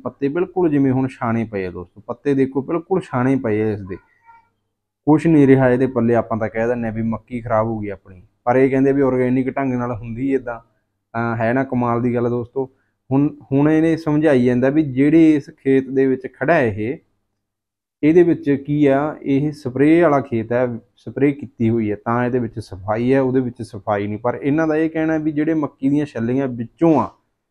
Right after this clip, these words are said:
ਉਹਨੂੰ ਕੁਛ ਨਹੀਂ ਕਰ ਸਕਦਾ ਕੋਈ ਵੀ ਕੀਟ ਪਤੰਗਾ, ਜਾਨਵਰ। ਬਾਹਰੋਂ, ਬਾਹਰੋਂ ਕਿੰਨੇ ਪਲਕਾਂ ਹੁੰਦੀਆਂ ਮੱਕੀ ਦੇ, ਉਹਨਾਂ ਨੂੰ ਕੁਛ ਕਰਦੇ ਤਾਂ ਕੁਛ ਵਿਗੜਦਾ ਨਹੀਂ ਮੱਕੀ ਦਾ। ਹੁਣ last ਤੇ ਦੋਸਤੋ, ਜਿਵੇਂ ਹੁਣ ਮੱਕੀ ਆਪਾਂ ਵੱਢਦੇ ਹਾਂ, ਚਾਰ ਪਾਉਣੇ ਆ, ਇਹ ਇੱਕ ਵੱਖਰੇ ਤਰੀਕੇ ਨਾਲ ਮੱਕੀ ਨੂੰ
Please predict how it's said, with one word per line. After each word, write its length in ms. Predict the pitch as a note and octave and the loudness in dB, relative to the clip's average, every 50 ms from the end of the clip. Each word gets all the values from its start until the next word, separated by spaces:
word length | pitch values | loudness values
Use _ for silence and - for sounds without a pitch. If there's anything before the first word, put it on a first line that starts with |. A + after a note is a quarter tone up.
| _ _ _ _ - | _ _ _ _ -2
ਉਹਨੂੰ 260 | D#3 D#3+ F3+ G3 G3+ G3 | 0 2 4 4 2 0
ਕੁਛ 280 | - F3+ E3 D3+ - F3+ | 0 -2 -2 0 2 2
ਨਹੀਂ 160 | F#3 E3+ C#3 | 2 2 2
ਕਰ 160 | C#3 B2 A2+ | 2 0 0
ਸਕਦਾ 320 | - - A2+ A2 G#2+ G#2+ G#2 | 0 -2 -4 -4 -2 -4 -6
ਕੋਈ 220 | - A#2 A#2 B2 B2 | -6 -4 -4 -2 -2
ਵੀ 100 | B2 B2 | -4 -6
ਕੀਟ 280 | - - A#2 A2+ A2 G#2+ | -6 -8 -8 -8 -8 -10
ਪਤੰਗਾ, 520 | - - - A2 A2 G#2 G#2+ A2 A2 G#2+ | -10 -8 -6 -6 -4 -2 0 2 2 0
ਜਾਨਵਰ। 540 | G#2+ G2+ G#2+ G2+ G2 G2+ G#2 A2+ C3 C#3+ C3+ - _ _ _ _ _ _ _ - | 0 -2 -4 -4 -4 -4 -4 -4 -4 -4 -4 -8 _ _ _ _ _ _ _ -4
ਬਾਹਰੋਂ, 300 | G#2 A#2 B2 C#3 D#3+ E3 | 0 4 4 6 6 4
ਬਾਹਰੋਂ 300 | D3 C#3+ C#3 C#3+ D3+ D3 | 4 4 4 4 2 0
ਕਿੰਨੇ 300 | - - C3 B2+ C3 C3 B2 | 0 0 0 0 2 0 0
ਪਲਕਾਂ 460 | - B2 A#2 A#2+ A2+ - - C3 C3 | 0 0 0 0 0 -2 -4 -2 -2
ਹੁੰਦੀਆਂ 300 | C#3 C3+ B2+ B2 A#2+ A#2 | 0 0 0 -2 -2 -2
ਮੱਕੀ 300 | A2+ A2 - _ - A2+ | -4 -4 -6 _ -6 -4
ਦੇ, 180 | A2+ A2 A#2 A#2 _ _ _ _ _ - | -4 -4 -6 -8 _ _ _ _ _ -4
ਉਹਨਾਂ 180 | C#3+ C#3+ D#3 D#3 | -2 0 0 0
ਨੂੰ 100 | D#3 C#3 | 0 -2
ਕੁਛ 160 | - B2+ A#2+ - | -4 -6 -10 -6
ਕਰਦੇ 460 | - B2+ A2+ G#2+ G2+ A2+ A2+ A2+ A#2+ B2 - - | -4 -4 -2 -2 -2 -2 -2 -4 -4 -8 -10 -12
ਤਾਂ 80 | A#2 | -12
ਕੁਛ 500 | - _ _ _ _ - B2+ A#2+ - - | -12 _ _ _ _ -4 -4 -2 -2 -2
ਵਿਗੜਦਾ 540 | B2+ A#2+ - B2 A2 A2 G2 F#2+ F#2+ F#2 F2+ | -6 -6 -6 -6 -4 -4 -4 -4 -4 -6 -6
ਨਹੀਂ 80 | F#2+ F#2 | -8 -10
ਮੱਕੀ 220 | F2+ - G2+ G2+ | -12 -12 -10 -8
ਦਾ। 140 | G2 G#2+ A2 | -6 -6 -4
ਹੁਣ 300 | G#2+ A#2+ C3 C3+ C3+ C3 A#2+ | -2 0 0 2 2 2 4
last 340 | A#2 A#2 A2+ A2 - - | 4 4 2 2 -2 -4
ਤੇ 120 | B2+ C3 C3 | -2 0 0
ਦੋਸਤੋ, 300 | C3 C3 A#2 - - B2+ | 2 0 0 -2 -4 -4
ਜਿਵੇਂ 220 | A#2 A#2 A2+ A2+ | -2 -2 -2 -2
ਹੁਣ 140 | A2+ A#2 A#2 | -2 -2 -2
ਮੱਕੀ 300 | A2+ A2 G#2 - - A#2 | -4 -6 -6 -8 -8 -8
ਆਪਾਂ 180 | A2 - G#2+ G2+ | -6 -6 -8 -6
ਵੱਢਦੇ 400 | F#2+ G2+ G#2+ A#2+ A#2+ B2 B2 A#2+ | -4 -2 -4 -4 -4 -6 -8 -8
ਹਾਂ, 60 | G#2+ - - | -8 -8 -4
ਚਾਰ 200 | G#2+ G#2 G#2 G#2 | -4 -2 -2 -4
ਪਾਉਣੇ 360 | - - A2 A2+ A#2 A#2+ B2+ | -6 -8 -6 -4 -4 -4 -4
ਆ, 100 | C3 B2+ - _ _ _ _ _ _ _ _ - | -4 -6 -8 _ _ _ _ _ _ _ _ 0
ਇਹ 300 | C#3+ D3 D#3 D#3+ D#3 D#3+ D#3+ | 4 6 6 6 6 6 6
ਇੱਕ 300 | E3 D#3+ D#3 D#3+ - - | 4 4 2 0 -2 -2
ਵੱਖਰੇ 400 | C3+ B2+ A#2+ - - C3 C#3 C#3 | 0 0 0 0 0 2 2 2
ਤਰੀਕੇ 360 | C3+ C3 B2+ B2 - - B2+ | 2 2 -2 -2 -2 -4 -4
ਨਾਲ 160 | B2 A#2+ A#2+ A#2 | -2 -2 -2 -2
ਮੱਕੀ 360 | A#2 A2+ A2 A2+ _ - A#2+ | -2 -4 -4 -6 _ -6 -4
ਨੂੰ 320 | A#2+ A#2+ A#2+ A#2+ B2+ B2 | -2 -2 -2 -2 -2 -4